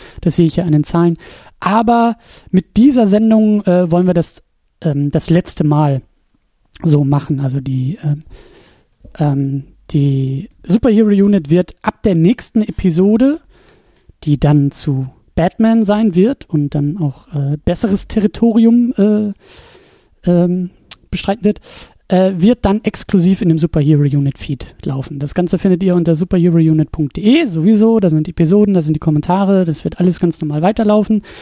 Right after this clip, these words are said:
Und, ähm, da findet ihr auch Links zu iTunes, äh, Feeds und ihr habt ja auch eure eigenen Podcatcher und sucht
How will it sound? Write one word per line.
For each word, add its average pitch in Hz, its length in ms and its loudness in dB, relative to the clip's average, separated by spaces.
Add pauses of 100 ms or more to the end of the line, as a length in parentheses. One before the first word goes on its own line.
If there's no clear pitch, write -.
(320)
Und, 180 500 0
ähm, 156 560 0 (100)
da 160 120 -2
findet 185 220 0
ihr 175 120 0
auch 156 80 -2
Links 190 380 0
zu 190 260 0
iTunes, 196 800 0
äh, 175 560 0 (160)
Feeds - 560 -4
und 170 340 -2
ihr 160 160 2
habt 180 300 -2
ja 175 120 -2
auch 175 200 -4
eure 175 120 0
eigenen 180 300 -2
Podcatcher - 560 -4
und 165 180 0 (220)
sucht 208 280 2